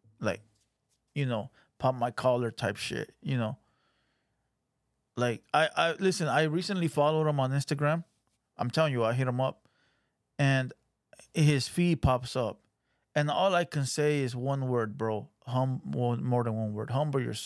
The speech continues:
humble yourself, my G. You know, it just seems like he's super confident. And you know what? That's dope. To be super confident,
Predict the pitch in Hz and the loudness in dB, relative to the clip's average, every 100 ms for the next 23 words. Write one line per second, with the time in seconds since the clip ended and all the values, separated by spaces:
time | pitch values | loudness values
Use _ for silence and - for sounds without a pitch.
0 | - 127 185 202 160 143 - - _ 151 | -10 -2 0 4 2 2 -4 -20 _ 2
1 | 131 - - 120 95 - - - 120 117 | 2 2 0 2 0 -6 -16 -2 0 0
2 | 127 135 135 - _ _ _ - 151 151 | 0 -2 -4 -8 _ _ _ -2 0 2
3 | 143 143 170 143 160 156 135 127 113 - | 2 2 0 0 0 0 2 0 -2 -8
4 | _ 151 147 - - 185 165 - 202 190 | _ 2 2 0 -2 -2 -2 0 2 2
5 | 170 185 208 240 220 208 185 147 139 156 | 2 2 4 4 2 4 2 2 2 2
6 | 135 - 131 135 196 202 - 185 - 185 | 2 -2 -2 0 0 0 -2 0 2 2
7 | 175 190 180 | 2 0 -2